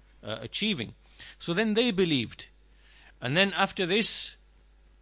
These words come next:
Fir'aun continued and his people continued in his arrogance, and then they were resolved to destroy Musa alayhi salam. Then that man came, and the man then came, the believer from the people of Fir'aun,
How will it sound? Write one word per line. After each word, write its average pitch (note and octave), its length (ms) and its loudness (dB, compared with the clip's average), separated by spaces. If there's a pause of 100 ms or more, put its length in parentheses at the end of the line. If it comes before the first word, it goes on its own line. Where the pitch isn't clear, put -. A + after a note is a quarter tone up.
(600)
Fir'aun E3 500 4
continued F#3+ 560 4
and D#3 100 2
his C3+ 140 -2
people E3 300 -2
continued D#3 520 -4
in C#3 260 -4
his A#2 220 -4
arrogance, E3 720 4
and A2+ 160 -4
then C#3 140 2
they C#3 80 2
were B2+ 160 0
resolved C#3 580 2
to C#3+ 100 -6
destroy E3+ 540 2
Musa D3 260 -4
alayhi A#2+ 180 -10
salam. E3+ 420 0 (480)
Then B2+ 180 -4
that A#2+ 180 -8
man E3+ 300 0
came, F3 420 0 (400)
and G#2 160 -8
the A2+ 60 -6
man F#3+ 320 4
then F3+ 200 2
came, E3+ 320 -2
the B2 120 -8
believer D3+ 380 -4
from D3 220 -6
the A#2+ 80 -8
people C#3+ 320 -12
of B2 100 -16
Fir'aun, D3 480 -6